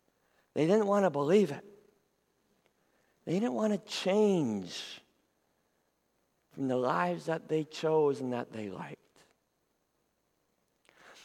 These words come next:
So if you were here last week, we learned from Jeremiah just how difficult it is to speak God's truth to a world and a culture that doesn't want to hear it. Right? We left Jeremiah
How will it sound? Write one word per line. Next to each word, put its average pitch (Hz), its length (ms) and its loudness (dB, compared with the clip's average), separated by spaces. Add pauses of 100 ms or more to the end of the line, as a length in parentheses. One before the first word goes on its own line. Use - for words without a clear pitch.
(120)
So 180 100 0
if 156 120 0
you 202 140 0
were 185 60 2
here 170 240 4
last 147 400 2
week, 123 140 -6
we 127 120 0
learned 170 480 2
from 147 240 -2
Jeremiah 120 680 4 (400)
just 214 500 2
how 175 320 2
difficult 131 800 -2
it 117 140 0
is 104 580 -2 (560)
to 139 120 -8
speak - 760 -4
God's 170 520 4
truth - 600 -6 (460)
to 156 160 2
a 127 80 6
world 175 580 4
and 156 120 0
a 147 60 0
culture 143 600 -2
that 113 280 -4
doesn't 135 400 -2
want 117 360 -4
to 117 80 -12
hear 82 280 -10
it. - 120 -12 (760)
Right? 175 160 2
We 180 100 8
left 220 280 6
Jeremiah 165 580 6